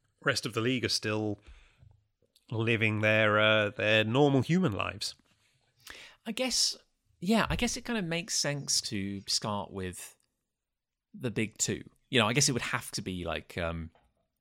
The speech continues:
Speaker 2: you know, the world's finest. Um, yeah, it's an interesting one. It's very strange for me to revisit this period, um, kind of, you know, around a series which I love so much, which has obviously meant so much to me,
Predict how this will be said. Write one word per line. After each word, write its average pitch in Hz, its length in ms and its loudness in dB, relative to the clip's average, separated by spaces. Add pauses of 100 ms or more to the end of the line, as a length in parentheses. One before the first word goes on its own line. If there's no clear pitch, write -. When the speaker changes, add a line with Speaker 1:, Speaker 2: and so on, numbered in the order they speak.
(320)
Speaker 2:
you 110 140 0
know, 85 160 -6 (100)
the 107 80 0
world's 95 380 0
finest. 95 580 -4 (500)
Um, 160 400 -2 (1040)
yeah, 440 260 4
it's - 220 2
an 370 80 2
interesting 359 460 0
one. 107 180 2
It's - 140 -4
very 359 320 2
strange 226 600 4
for 123 120 -6
me 92 320 -4
to 101 260 -4
revisit 127 720 -2
this 110 320 2
period, 95 600 -2 (180)
um, 95 400 -2 (760)
kind 147 180 6
of, - 220 0 (160)
you 127 80 0
know, 107 180 4
around 127 580 4
a 113 60 -4
series 104 520 0
which - 140 -4
I 107 60 0
love 101 220 0
so 98 180 0
much, 101 300 -8
which 95 100 -14
has 104 60 -8
obviously 101 320 -4
meant 95 260 -4
so 98 220 -2
much - 300 -4
to 107 60 -12
me, 87 260 -14